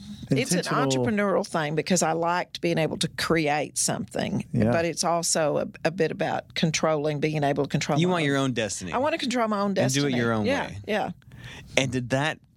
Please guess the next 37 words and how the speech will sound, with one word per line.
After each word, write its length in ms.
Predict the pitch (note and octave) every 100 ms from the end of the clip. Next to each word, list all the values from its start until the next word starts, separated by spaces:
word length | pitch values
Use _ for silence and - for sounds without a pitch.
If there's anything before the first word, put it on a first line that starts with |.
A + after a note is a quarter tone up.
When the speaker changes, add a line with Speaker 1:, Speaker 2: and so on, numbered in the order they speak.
| - -
Speaker 3:
I'm 240 | A#2 C3+ A#2+
assuming 680 | G2+ - - G#3 D3+ A2 G2+
that 340 | G#2 F#2+ -
carried 460 | - C#3+ A#2+ A2 G#2
into, 640 | G#2+ G2+ F#2+ G#2 F#2 F2+ - - - - -
I, 280 | - F#2 F#2+ - -
I 160 | F2 F#2
could 220 | - F2+
do 280 | F#2 E2+ E2 - - -
public 300 | G2 E2+ F2+
office, 320 | A2 D#3 D3
my, 180 | G#2+ G2 -
like, 320 | F2+ E2 E2 - - - - -
I 120 | E2+
think 180 | F#2+ F#2
there's 120 | F2+
a 40 | E2+
better 320 | E2 G2 G#2
way 160 | G2+
to 80 | F#2
do 260 | G2 A2+ G#2+
it. 140 | G#2 -
Speaker 1:
Yeah, 220 | - - - -
uh, 100 | A3+
yeah, 240 | C4 D#4+ A3
really. 380 | C4+ E4 F3+ F#3+
I 40 |
mean, 400 | F#3+ F3 E3+ F3 -
I, 80 | - - -
I, 240 | - G#3+ -
having 480 | A3+ B3+ A#3+ G3+ F3+ - -
run 280 | F3 G3 A#3+
a 60 |
business 680 | B3 E3+ E3 - D#3+ D3+ -
and 200 | D#3 D3
volunteered 840 | E3+ F3 G#3 F#3+ - D#3+ C#3+ D3 D3
and 260 | D3 D3